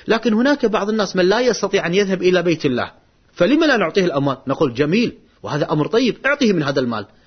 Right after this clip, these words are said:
نعم، ذهبت إلى أديت الفريضة ويسرها الله لك، وأنت طوال السنة بمقدورك أن تذهب إلى العمرة، ولا، وتعرف إنسان، وأقول على وجه الخصوص من الأقارب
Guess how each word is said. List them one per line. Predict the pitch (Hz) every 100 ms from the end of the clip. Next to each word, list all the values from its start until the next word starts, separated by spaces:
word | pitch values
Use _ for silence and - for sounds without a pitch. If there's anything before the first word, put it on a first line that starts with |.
| _ -
نعم، | 196 226 208 - - -
ذهبت | 143 208 208
إلى | 190 175 165
أديت | 160 202 170
الفريضة | 156 165 175 233 - _ _
ويسرها | 139 156 - 214 165
الله | 170 165
لك، | 175 190 233 - - -
وأنت | 147 233 247
طوال | 214 214 233 240
السنة | - 226 226 254 - -
بمقدورك | 185 208 190 208 294 226
أن | 214
تذهب | 233 220 196
إلى | 180
العمرة، | 156 156 139 127 143
ولا، | 143 151 156
وتعرف | 160 156 226 214 175 -
إنسان، | 156 - 190 226 - - -
وأقول | 180 185 208
على | 139 170
وجه | 214 208
الخصوص | 185 - 208 - - - 120
من | 143 254
الأقارب | 262 240 - 196 - 190 160 135